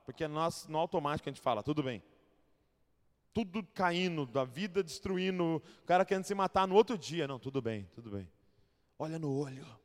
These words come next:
Esse homem viu. Por quê? Porque não tava olhando pro próprio umbigo. Ele passa perto e ele vê. E olha só, Jesus coloca uma palavrinha aqui fundamental. Vendo,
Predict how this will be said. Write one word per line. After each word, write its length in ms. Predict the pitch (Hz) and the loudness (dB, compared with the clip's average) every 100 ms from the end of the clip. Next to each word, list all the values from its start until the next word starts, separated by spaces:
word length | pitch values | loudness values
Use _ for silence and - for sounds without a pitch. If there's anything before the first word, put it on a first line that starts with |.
| _ _ _ _ _ _ _ _ _ _ _ _ _ _ _ _ | _ _ _ _ _ _ _ _ _ _ _ _ _ _ _ _
Esse 240 | 123 - | -8 -4
homem 260 | 127 143 135 | -4 -4 -6
viu. 600 | 92 - 117 123 110 85 78 _ _ _ _ _ _ _ _ _ _ | -10 -6 0 0 0 -4 -14 _ _ _ _ _ _ _ _ _ _
Por 140 | 135 | -4
quê? 340 | 123 127 104 80 _ _ | -2 -4 -4 -6 _ _
Porque 240 | - 117 120 | -8 -4 -2
não 120 | 117 | -2
tava 260 | 120 123 120 | 0 0 0
olhando 300 | 113 120 117 | 0 -2 -2
pro 120 | 117 | -4
próprio 300 | - 117 120 | -4 -4 -6
umbigo. 420 | 101 104 95 101 87 _ _ _ _ _ _ _ _ _ _ _ _ - | -6 -6 -6 -12 -14 _ _ _ _ _ _ _ _ _ _ _ _ -4
Ele 140 | 117 | 0
passa 360 | - 117 - 107 | 0 0 -2 -4
perto 680 | - 127 139 165 - 190 190 _ _ _ _ _ _ _ _ | -2 0 0 -4 -10 -12 -12 _ _ _ _ _ _ _ _
e 160 | 113 113 | -4 -2
ele 180 | 117 123 | 0 -4
vê. 420 | 90 101 104 82 _ _ _ _ _ _ _ _ - - | -4 -4 -4 -6 _ _ _ _ _ _ _ _ -20 -4
E 80 | 113 | -2
olha 160 | 127 | -2
só, 380 | 131 120 92 - _ _ _ _ _ _ _ _ _ | -2 -4 -6 -10 _ _ _ _ _ _ _ _ _
Jesus 240 | 127 135 | -6 -6
coloca 320 | - 135 135 139 | 0 2 2 0
uma 80 | |
palavrinha 640 | 123 131 123 113 120 127 120 | 0 2 2 0 -4 -6 -8
aqui 280 | - 131 | -6 -6
fundamental. 1080 | 131 - 160 151 139 131 - 101 90 - _ | -6 -8 -4 -2 -2 -4 -2 -2 -2 -8 _
Vendo, 680 | 113 117 143 165 175 190 208 | -8 -4 -2 -2 -2 -2 -4